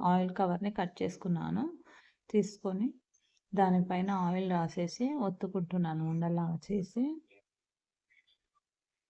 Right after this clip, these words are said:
మరీ పెద్దగా ఒత్తుకుంటే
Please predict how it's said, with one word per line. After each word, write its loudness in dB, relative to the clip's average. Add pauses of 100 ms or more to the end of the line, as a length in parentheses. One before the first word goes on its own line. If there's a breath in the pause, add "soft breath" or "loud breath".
(2500)
మరీ 6
పెద్దగా 0
ఒత్తుకుంటే -2